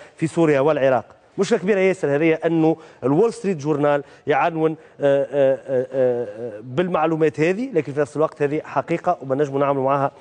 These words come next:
حتى شيء. موقع الديلي Times، الجريدة الباكستانية، يعنون، "تونيزيا wants more trade with Pakistan." تونيزيا تريد مزيدا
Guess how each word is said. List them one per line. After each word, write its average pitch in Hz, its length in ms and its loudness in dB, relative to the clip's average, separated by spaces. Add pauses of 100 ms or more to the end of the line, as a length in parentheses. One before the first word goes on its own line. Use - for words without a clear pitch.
(300)
حتى 139 260 0
شيء. 95 220 -6 (100)
موقع 143 340 0
الديلي 156 380 0
Times، 160 400 0
الجريدة 143 500 0
الباكستانية، 139 760 2
يعنون، 156 440 0 (360)
"تونيزيا 170 400 2
wants 160 440 0
more 170 100 4
trade 170 340 0
with 147 220 -2
Pakistan." 160 420 -2
تونيزيا 143 340 0
تريد 147 300 -2
مزيدا 156 520 0